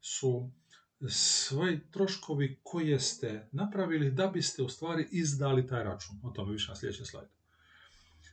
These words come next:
Kada se govori o izvanrednim prihodima, e, pardon, kada se govori o financijskim prihodima, znači, to su raznorazni prihodi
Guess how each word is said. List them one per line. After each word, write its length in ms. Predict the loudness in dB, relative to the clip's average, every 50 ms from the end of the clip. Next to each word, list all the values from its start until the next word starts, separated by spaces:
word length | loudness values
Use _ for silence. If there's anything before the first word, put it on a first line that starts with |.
| _
Kada 160 | -4 -4 -4
se 120 | 0 0 0
govori 360 | 2 2 4 6 6 6 6
o 100 | 4 0 -4 2
izvanrednim 720 | 2 4 4 4 0 -2 -2 -2 -2 -2 -2 -2 -4 -6 -8 -14 _ _ _ _
prihodima, 800 | -4 -2 -2 -2 0 -2 -2 0 2 4 4 4 4 2 2 -2 _ _ _ _ _ _ _ _
e, 400 | -6 -4 -4 -2 -2 -4 -4 -6 -8 -10 -2 0
pardon, 420 | 0 2 2 0 -2 -2 -2 -4 -10 -10
kada 160 | -6 -6 -6 -4
se 140 | -4 0
govori 300 | 2 4 4 4 2 2
o 140 | 0 0 -2
financijskim 840 | -4 -4 -6 -4 -2 2 4 4 4 4 0 -2 -2 -2 -4 -4 -4
prihodima, 760 | -2 -2 -4 -4 -2 -4 -2 0 2 2 4 4 2 0 -2 -6 _ _ _ _
znači, 280 | -2 -2 0 0 -2 0
to 180 | 2 2 2
su 260 | 2 2 -2 -4 0
raznorazni 580 | 2 2 2 4 4 4 4 4 2 2 -2 -4
prihodi 640 | -2 -2 -2 -2 -2 -2 -2 0 0 0 -2 -2